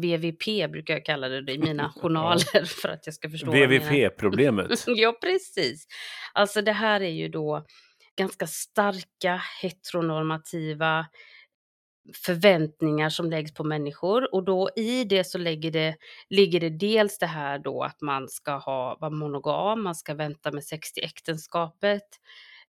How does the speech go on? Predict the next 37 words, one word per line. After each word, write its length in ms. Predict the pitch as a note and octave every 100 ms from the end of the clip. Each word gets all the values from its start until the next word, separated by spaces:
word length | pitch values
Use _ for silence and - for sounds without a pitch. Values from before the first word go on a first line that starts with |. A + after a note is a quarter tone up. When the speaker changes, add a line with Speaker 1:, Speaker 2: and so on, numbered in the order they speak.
| -
Speaker 1:
och 60 |
leva 280 | E3+ E3+ D#3+
i 20 |
ganska 320 | D3+ D3+ -
stark 640 | D3 - - D#3+ D3+ E3 -
avhållsamhet 920 | E3+ D#3+ D#3+ D#3 - D3+ E3 G3 G3
där, 200 | F3+ E3+
och 80 | E3+
för 160 | - D#3+ D#3 D#3
att 100 | -
hantera 480 | F3 D#3+ A3 A#3 A#3
det 160 | G3
då 180 | F3+ E3+
så 160 | E3 E3+
får 180 | -
man 140 | E3 D#3+
nästan 260 | D#3+ - D3
trycka 280 | - -
ner 260 | D3+ D3+ D3
allt 280 | C#3 E3+ -
som 160 | F3
har 120 | D#3+ D3+
med 140 | D3+
sexuell 500 | D#3 D#3 - C#3+ C#3 - _ _ _ -
Speaker 2:
Mm. 180 | G#2
Speaker 1:
lust 420 | D#3+ E3 D#3 - E3
att 60 |
göra 280 | D#3 C#3+ C3+
innan 360 | - D#3 C#3 C#3
man 180 | C#3+
börjar 300 | D3+ D3+ C#3
ha 120 | D3 D#3
sex 280 | D#3 D3+
med 80 | D#3+
en 60 | D#3
annan 220 | D#3 C#3+
människa. 420 | C#3+ C#3 - D3+